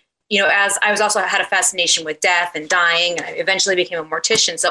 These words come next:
all of those little things together, all those fascinations kind of made me who I am today, and definitely played a huge role in the band kind of taking on this horror look when we first started out.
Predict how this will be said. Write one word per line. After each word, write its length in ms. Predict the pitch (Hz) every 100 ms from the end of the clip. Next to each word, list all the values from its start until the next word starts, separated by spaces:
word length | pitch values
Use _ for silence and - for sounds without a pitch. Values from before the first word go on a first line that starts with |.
| -
all 260 | 254 349 320
of 80 |
those 220 | 254 233 226
little 160 | 214
things 480 | 208 208 196 214 -
together, 680 | 214 170 190 190 220 247 247 - - -
all 180 | 214
those 260 | 220 214 202
fascinations 960 | - 190 196 185 175 180 - 190 208 -
kind 300 | 190 180 165
of 220 | 165 170
made 260 | 170 165
me 320 | 165 165 165 - _ _ -
who 140 | 208
I 80 | 190
am 240 | 170 170 170
today, 580 | - 175 226 175 170 -
and 200 | 170 165
definitely 600 | 202 320 262 151 175 170
played 340 | - 170 170
a 80 | 190
huge 360 | - 233 240 -
role 440 | 202 262 175 175 175
in 340 | 170 165 170 _ _ _ -
the 40 |
band 460 | 190 185 180 175 -
kind 300 | - 185 175
of 80 | 165
taking 340 | 190 180 165
on 220 | 165 165
this 400 | 160 165 - - - -
horror 480 | 190 180 175 170 165 -
look 200 | 180 170
when 100 | 165
we 140 | 165
first 320 | - 170 165
started 280 | 160 160 151
out. 460 | 175 180 151 -